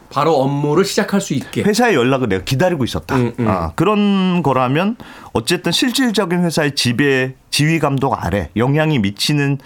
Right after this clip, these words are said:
Speaker 2: 시간 내로 봐야 하기 때문에 이거는 근로한 시간으로 본다. 이게 이제 법원의 판례거든요.
Speaker 1: 근데 최근에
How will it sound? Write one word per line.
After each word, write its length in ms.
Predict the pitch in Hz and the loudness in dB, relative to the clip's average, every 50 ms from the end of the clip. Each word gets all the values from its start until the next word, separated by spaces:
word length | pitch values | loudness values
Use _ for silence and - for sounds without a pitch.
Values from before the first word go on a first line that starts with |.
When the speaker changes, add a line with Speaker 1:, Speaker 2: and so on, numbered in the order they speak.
| - - - | -12 -12 -8
Speaker 2:
시간 400 | - - - 190 220 220 202 180 | -4 -2 0 2 2 2 2 2
내로 260 | 120 90 95 107 165 | 2 2 2 2 0
봐야 300 | 185 - 98 87 90 98 92 | 0 0 0 0 0 -2 -2
하기 160 | 87 80 82 | -4 -6 -6
때문에 440 | - 80 76 67 78 92 139 180 147 | -6 -4 -4 -2 -2 -2 0 0 0
이거는 420 | 127 - 196 202 226 262 330 320 - - - - - - - - | 0 0 0 0 0 0 -2 -6 -10 -16 -20 -20 -20 -20 -8 -2
근로한 400 | - 131 131 135 139 135 123 117 | 0 2 2 4 4 2 0 0
시간으로 340 | 107 107 95 92 82 90 151 | 0 -2 -2 -2 -2 -4 -4
본다. 360 | 147 - 80 73 69 71 69 | -2 -2 -2 -2 -2 -4 -4
이게 260 | 78 113 135 180 170 - - 82 | -2 -2 -2 -4 -4 -4 -6 -8
이제 140 | - - 95 | -6 -6 -4
법원의 360 | - - 90 87 98 92 90 | -4 -4 -4 -2 -2 -2 -2
판례거든요. 760 | 82 - - 175 180 170 147 110 92 82 73 76 69 78 117 185 | -4 -2 -2 0 0 0 0 0 -2 -2 -2 -2 -2 -2 -2 -2
Speaker 1:
근데 160 | 226 - - - | -4 -6 -8 -10
최근에 680 | - - - 226 247 294 208 117 95 104 131 117 90 | -10 -8 -6 -4 -2 -2 0 0 -2 -2 -4 -6 -6